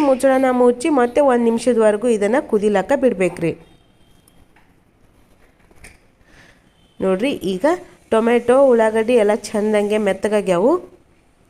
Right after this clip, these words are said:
ಈಗ ಇದಕ್ಕೆ ಒಂದು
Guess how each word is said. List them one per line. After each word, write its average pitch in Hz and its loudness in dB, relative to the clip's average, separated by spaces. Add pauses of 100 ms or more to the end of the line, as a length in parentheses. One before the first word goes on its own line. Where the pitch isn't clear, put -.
(2500)
ಈಗ 320 0 (120)
ಇದಕ್ಕೆ 202 -2 (4000)
ಒಂದು 339 0